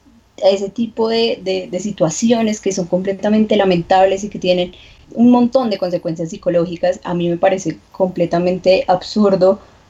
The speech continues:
eh, digamos, ese tipo de conductas, y yo no quisiera que,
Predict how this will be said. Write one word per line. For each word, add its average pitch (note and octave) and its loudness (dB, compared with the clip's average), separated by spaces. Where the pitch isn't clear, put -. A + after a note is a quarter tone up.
eh, F3+ 2
digamos, E3 2
ese G3 -6
tipo G#3+ -2
de G#3+ 0
conductas, F#3 0
y F3 -4
yo E3 0
no E3+ 0
quisiera A3+ 0
que, G#3 -4